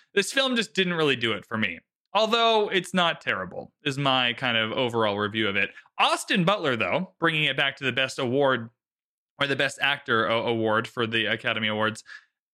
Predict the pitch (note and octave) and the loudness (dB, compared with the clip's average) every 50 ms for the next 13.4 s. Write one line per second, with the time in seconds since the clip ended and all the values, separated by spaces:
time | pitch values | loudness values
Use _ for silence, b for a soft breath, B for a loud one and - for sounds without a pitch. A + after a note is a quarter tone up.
0 | _ - A3 A3+ G3 G#3 F#3+ E3 - F3+ D#3+ C#3 B2+ A#2 A#2 A#2 A#2+ A2 A2 A#2 | _ -4 -2 -2 0 0 -2 0 0 0 2 2 2 2 2 2 2 2 0 -2
1 | A2+ - - - A#2 G2 F#2 F#2 G2 - D#3+ E3+ F3+ F3+ G3+ F#3+ G3 G3 G3+ A#3 | -2 -4 -4 -2 -2 0 0 -2 -4 -2 0 0 2 2 2 2 4 4 2 2
2 | B3+ - B3+ C4 B3+ A#3+ G#3 F#3 F3+ F#3 F#3+ F#3 E3+ D#3 D3+ D#3+ D#3+ D#3 D3 D3 | 0 0 -2 0 0 0 2 2 2 2 2 2 2 4 4 2 2 2 4 4
3 | D3 C#3+ C#3+ D3 D3+ D3+ D3+ D3 D3 D3 - - D3+ C3 - - A#2+ A2+ A2 A#2 | 4 4 6 6 4 4 2 2 -2 -4 -2 -4 -4 -4 -2 0 0 2 2 0
4 | B2+ B2+ C3 C3 C3+ D3+ E3 F#3 G3+ G#3 G3+ G#3 F#3+ F#3 F#3+ F#3 - - - D3+ | 0 0 -2 -2 0 0 0 2 0 0 0 0 0 0 0 -2 -2 -4 -4 -2
5 | C#3 C#3 C#3 C#3+ C#3 E3+ - - B3 A3+ E3+ C3+ C#3 C3+ C#3 C#3+ - - C3+ - | 0 0 0 -2 -2 -2 -2 -2 0 0 0 0 2 0 0 0 -2 -6 -8 -4
6 | - A#2 A2 G#2+ A2 C3 B B B B B - E3+ E3 F#3 F#3 G3+ G#3 A#3 B3+ | 0 2 2 4 2 2 B B B B B -2 0 0 2 2 4 4 4 2
7 | A#3+ G#3 - - A3 G#3+ G3 F#3 - F#3 F#3+ F3 D3+ - - G3 G#3 A3 A3+ G#3+ | 0 -2 -2 -2 -2 -2 -2 -4 -2 -2 -2 -2 -2 -2 0 2 2 4 4 2
8 | G3 F3 E3 D3+ D#3+ C#3+ C#3 C#3 C3 C3 B2+ B2+ B2+ A#2+ D3 C#3+ D3+ D#3 F#3 G3 | 2 2 2 2 2 2 2 2 2 2 2 2 0 0 0 0 0 0 0 0
9 | A3 A#3 G#3 D3+ B2 - - C3 E3 F#3+ F#3+ F#3+ F#3 F#3 G3 F3+ - - F#3+ F3 | 0 0 0 0 0 0 -2 -2 -2 0 0 -2 2 2 0 0 0 0 -2 2
10 | - G3 G3 F#3+ F#3 F#3+ F#3 - F3 E3+ D3+ F3 G3 F#3 D#3 C3 C#3+ D#3+ F3+ F3 | 2 2 2 4 2 2 0 0 0 0 2 4 4 4 4 4 4 4 4 2
11 | F3+ - - - F#3+ F#3+ F#3+ F#3 F3+ D#3+ E3 E3 - - F3+ F3+ F3+ F3+ F3 E3 | 0 -4 -4 0 2 2 2 4 2 2 2 0 0 0 0 2 2 2 2 2
12 | E3 F3 F3 - F3+ F3+ - - F#3+ - G3+ F#3+ F3 C#3 B2+ C3 C3+ D#3 F#3 F#3 | 2 0 0 0 0 0 0 0 0 0 0 0 0 -2 -4 -2 0 2 2 0
13 | - - - - F#3+ G3 G3 G#3 | 0 -4 -4 -2 0 0 0 0